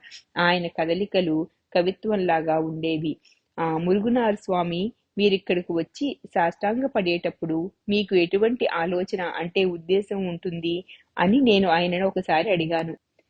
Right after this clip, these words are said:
"అక్కడ ఉన్నది భగవాన్ ఒక్కరే, వేరే, వేరే ఏమీ లేదు" అన్నారాయన. ఆయనకు ఉన్నది కేవలం భగవానే, మురుగునారు లేరు. ఉమ్, రమణాశ్రమంలో లేదు,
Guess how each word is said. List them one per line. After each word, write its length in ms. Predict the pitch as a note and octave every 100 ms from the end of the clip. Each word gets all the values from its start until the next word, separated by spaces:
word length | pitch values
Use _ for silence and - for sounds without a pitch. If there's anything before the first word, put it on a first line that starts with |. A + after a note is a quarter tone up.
| _ _ _ _ -
"అక్కడ 520 | F3+ - A3+ F#3 G#3+ C4
ఉన్నది 340 | G3 G3 A#3 A#3
భగవాన్ 520 | G#3 F3+ F#3 A3 C4
ఒక్కరే, 500 | G3+ - F#3 F#3 - _ _ _ -
వేరే, 520 | F#3+ G#3+ G#3+ G3+ G#3+ _ F3+
వేరే 360 | G3 G#3+ C4
ఏమీ 440 | C4+ G3 G3 A#3 A3+
లేదు" 320 | F3+ F3+ F3 -
అన్నారాయన. 680 | E3+ D#3+ D#3+ D#3 D#3 E3+ D3+ _ -
ఆయనకు 540 | E3+ F3 E3+ D#3+ A#3 D4
ఉన్నది 380 | E3+ E3+ G#3 G#3+
కేవలం 520 | F#3 F#3+ E3+ A3+ B3+
భగవానే, 720 | A#3 F#3 E3 F3+ G3+ B3 F#3 D#3 -
మురుగునారు 540 | F3 F#3+ A3 A#3+ B3+ G#3
లేరు. 300 | E3+ F3+ F3 - _ _ _ F#3
ఉమ్, 160 | F#3
రమణాశ్రమంలో 960 | F3 G3 F#3+ A3+ - B3+ A#3 A3+ G#3 G3
లేదు, 400 | F3+ E3+ F3+